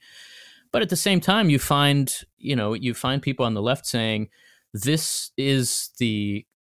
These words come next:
th-, this is the truth about the American right." And I don't think that's right either.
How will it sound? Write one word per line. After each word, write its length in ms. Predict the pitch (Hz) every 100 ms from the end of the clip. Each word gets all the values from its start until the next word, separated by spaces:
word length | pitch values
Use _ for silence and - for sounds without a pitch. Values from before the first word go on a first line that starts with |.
| -
th-, 160 | 107 107
this 260 | 123 175 170
is 160 | 127
the 100 | 113
truth 640 | - - 160 156 - - -
about 500 | - 104 107 104 101 -
the 80 |
American 420 | 104 107 104 127 170
right." 240 | 233 113
And 120 | 113 107
I 60 |
don't 180 | 135 135
think 220 | 131 120
that's 480 | 113 120 - - - _ _ -
right 260 | 110 104
either. 360 | 139 139 78